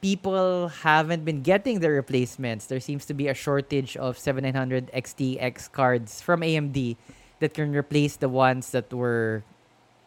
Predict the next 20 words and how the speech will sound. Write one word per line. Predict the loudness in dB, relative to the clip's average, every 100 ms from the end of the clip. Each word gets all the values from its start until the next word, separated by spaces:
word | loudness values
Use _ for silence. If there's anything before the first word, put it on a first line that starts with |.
| _ _ _ 2
covered | 6 6 4 2 2
by | 0
this | 0 -2 -6 -12
manufacturing | -4 -2 0 0 0 0 -4 -2 -4 -6 -2
problem, | 0 0 0 -4 -4 -10 _ _ _
or | -4 -2 2
those | 2 2 0
that, | -2
you | -2
know, | -4 -4 -8 _ _ _ 0
came | 2 2
from | 2 2
that | 2 2 -4 _ _ _ _ 0
batch | 4 6 4 0
that | -2
had | -2 -8
insufficient | -8 -6 -4 -2 -2 -4
water | -2 -2 -2
inside | -4 -4 -4 -4 -4 -4
them. | -6 -6